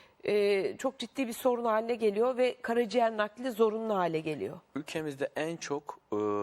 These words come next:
Speaker 2: hepatit B'ye bağlı biz karaciğer yetmezliği görüyoruz. Yani siroz o hastalarını görüyoruz. Batı'da alkole bağlı, e, nedenler daha ilk sırada oluyor.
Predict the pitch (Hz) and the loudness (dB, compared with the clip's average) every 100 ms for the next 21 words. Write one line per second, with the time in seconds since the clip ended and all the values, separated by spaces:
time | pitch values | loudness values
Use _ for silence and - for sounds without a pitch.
0 | 101 95 - _ - 117 127 123 151 - | -2 -6 -10 _ -18 -12 -10 -8 -10 -2
1 | 117 127 123 113 113 123 101 98 - 104 | -2 -2 -2 -2 -2 -4 -8 -14 -10 -8
2 | 101 95 101 98 - - _ _ 98 90 | -6 -4 -4 -4 -10 -20 _ _ -12 -12
3 | 95 90 82 87 85 80 69 - 95 90 | -8 -8 -8 -12 -10 -10 -10 -8 -8 -8
4 | - 113 107 104 76 90 - - - 92 | -10 -4 -2 -2 -4 -10 -10 -14 -8 -6
5 | 82 82 73 64 - - 117 - 120 131 | -6 -8 -12 -12 -12 -6 -6 -4 -4 -4
6 | 120 - 120 - 123 127 104 92 85 82 | -2 -2 -2 -2 -2 -2 0 -4 -4 -12
7 | _ - - - _ _ 92 92 98 101 | _ -20 -20 -20 _ _ -12 -8 -6 -4
8 | 98 98 92 90 95 98 - - 92 82 | -6 -6 -6 -8 -10 -10 -12 -8 -6 -6
9 | 76 85 123 | -8 -8 -10